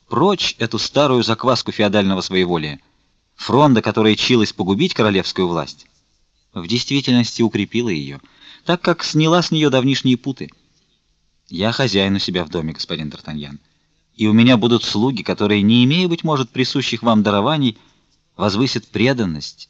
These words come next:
и покорность воле своего господина до настоящего героизма. Разве важно, спрашиваю я вас, разве важно, что Бог не дал дарований рукам и ногам?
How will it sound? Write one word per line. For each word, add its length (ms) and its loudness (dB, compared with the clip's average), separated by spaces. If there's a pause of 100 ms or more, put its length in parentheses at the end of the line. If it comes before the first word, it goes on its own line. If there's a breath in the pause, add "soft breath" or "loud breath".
и 140 -4
покорность 600 -2
воле 260 0
своего 320 -2
господина 540 -2
до 140 -2
настоящего 640 -4
героизма. 540 -4 (1120)
Разве 340 -2
важно, 440 -4 (360)
спрашиваю 540 -6
я 140 -2
вас, 180 -6
разве 260 0
важно, 300 2
что 180 -2
Бог 260 0
не 160 6
дал 140 2
дарований 460 4
рукам 400 -2
и 140 -6
ногам? 420 -6